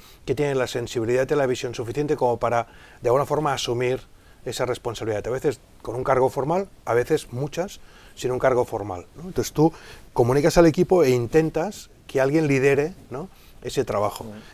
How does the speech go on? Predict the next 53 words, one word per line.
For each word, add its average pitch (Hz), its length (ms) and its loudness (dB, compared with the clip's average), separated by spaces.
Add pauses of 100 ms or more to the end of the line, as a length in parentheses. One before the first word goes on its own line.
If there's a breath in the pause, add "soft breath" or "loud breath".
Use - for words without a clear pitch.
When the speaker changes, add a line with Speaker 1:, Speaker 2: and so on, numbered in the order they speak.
Speaker 1:
Ese - 220 4
liderazgo 160 460 10
lo 143 100 6
que 143 100 4
hace 151 220 6
es 151 140 6
expande 151 500 4
dentro 139 220 4
de 139 60 2
la 135 40 2
organización, 127 800 -2
¿no? 147 180 -10 (420 loud breath)
Es-, - 240 -8
esos - 300 -6
cambios 131 340 2
de 117 100 -2
proceso. - 440 -8
Y 143 100 -4
finalmente 147 360 2
te 135 100 2
queda 139 160 6
un 127 80 2
cuarto 143 400 2
que 139 140 4
es - 160 0 (460 loud breath)
la 123 100 4
organización 123 580 2
aplicando 123 460 0
esos 139 200 -4
cambios 139 380 0
le 127 160 0
comunica 123 460 0
a - 20 6
la 143 80 6
dirección 135 600 2 (280 soft breath)
si - 140 -6
lo 123 100 2
ve 135 100 4
bien 143 200 6
o 131 80 -4
si 123 140 -8
cree 123 180 -2
que 127 80 0
hay 117 80 0
cosas 117 240 -8
que 113 120 -8
tienen 107 200 -6
que 101 140 -8
cambiar, 98 400 -12
¿no? 127 80 -8
De 120 80 -4
forma 143 260 -4
que 151 160 6